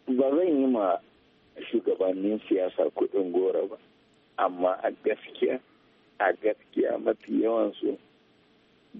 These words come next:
ba wani damuwa da suka yi da talaka. Abin da suka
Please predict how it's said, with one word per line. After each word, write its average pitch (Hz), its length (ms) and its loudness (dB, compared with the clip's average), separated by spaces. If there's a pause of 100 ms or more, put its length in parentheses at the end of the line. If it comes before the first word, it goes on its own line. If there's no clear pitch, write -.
(120)
ba 101 260 2 (220)
wani 123 560 2 (260)
damuwa 98 540 2
da 92 100 -6 (100)
suka - 240 -2
yi 101 200 2 (1800)
da - 180 -2
talaka. 92 460 -2 (1900)
Abin 139 240 0
da 160 120 0
suka - 200 0